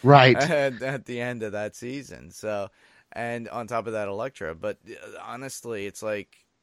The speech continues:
Speaker 2: y-, you're, you're looking at more realistic heroes in a sense, whereas not the superhuman ones. Like, y-, you know, you're not looking at the Hulk or Thor or anything like that. But, you know, th-, this seems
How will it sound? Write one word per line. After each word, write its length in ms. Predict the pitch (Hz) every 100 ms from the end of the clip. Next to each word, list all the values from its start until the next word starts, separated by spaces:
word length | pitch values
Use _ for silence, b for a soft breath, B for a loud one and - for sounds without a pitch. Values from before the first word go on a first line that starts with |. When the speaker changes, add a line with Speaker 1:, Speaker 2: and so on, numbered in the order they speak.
| _
Speaker 2:
y-, 220 | 120 127 78
you're, 240 | 113 131
you're 280 | - 131 127
looking 360 | 123 143 123 113
at 180 | 107
more 400 | 113 117 117 113
realistic 680 | 104 107 101 98 - 98 85 _ _
heroes 680 | - 107 110 104 104 98
in 100 | 98
a 60 | 95
sense, 420 | - 110 113 - _ _ _ _ -
whereas 460 | 113 107 104 92
not 220 | 107 101
the 100 | -
superhuman 880 | 92 - 127 - 110 104 110 104 104
ones. 320 | 98 98 95
Like, 180 | 95 92 -
y-, 140 | 82
you 120 | 85 98
know, 60 |
you're 180 | 90 98
not 180 | 101 82
looking 320 | 101 - 95
at 180 | 87 - _
the 80 | 69
Hulk 340 | 82 87 78 -
or 100 | 85
Thor 460 | - 98 92 90 87
or 120 | 82
anything 320 | 90 90 90 80
like 200 | 78 -
that. 340 | 107 92 71 _ b b b b _
But, 240 | - 104 87 80
you 100 | 123
know, 160 | 104
th-, 220 | 98 120 -
this 200 | 101 131
seems 500 | - 139 127 104 -